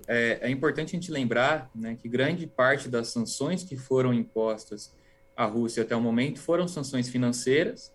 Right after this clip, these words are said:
né, de um lado, e também sanções relacionadas à parte de entrega de equipamentos, compra de equipamentos, que acabou impactando até o setor de refino russo,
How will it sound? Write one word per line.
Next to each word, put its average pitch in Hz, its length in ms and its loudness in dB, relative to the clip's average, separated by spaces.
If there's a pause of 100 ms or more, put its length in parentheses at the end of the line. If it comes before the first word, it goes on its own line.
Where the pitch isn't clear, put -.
né, 113 160 -2
de 117 120 -8
um 120 140 0
lado, 127 420 0 (480)
e 151 120 -4
também 160 280 0
sanções 156 540 -2
relacionadas 139 800 0
à 139 80 -2
parte 131 380 0
de 127 160 -4
entrega 127 440 2
de 131 120 -2
equipamentos, 127 800 -2
compra 120 320 -4
de 117 80 -2
equipamentos, 120 580 -2
que 139 360 -2 (260)
acabou 135 320 2
impactando 139 640 0
até 131 200 -2
o 156 80 0
setor 151 360 -2
de 135 100 -8
refino 135 520 -2
russo, 127 460 -4